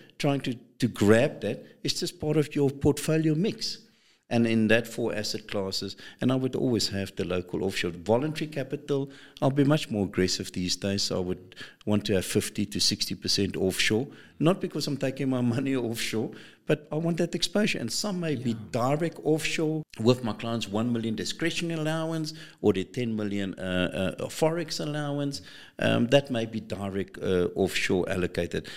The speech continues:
Speaker 1: But I'll also like these tracker funds or structured funds that is offshore exposed.
Speaker 2: Yeah.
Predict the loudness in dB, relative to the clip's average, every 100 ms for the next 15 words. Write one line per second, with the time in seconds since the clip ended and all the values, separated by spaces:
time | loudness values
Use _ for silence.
0 | -4 2 2 4 4 2 0 -4 -4 -4
1 | -4 -4 -4 -6 -6 -10 -8 -8 -6 -4
2 | 2 2 0 -4 -6 -4 -4 -4 -6 -12
3 | -20 -2 0 2 2 0 2 0 2 0
4 | -2 -4 -6 -6 -6 -6 -4 -6 -8 -16
5 | -20 -18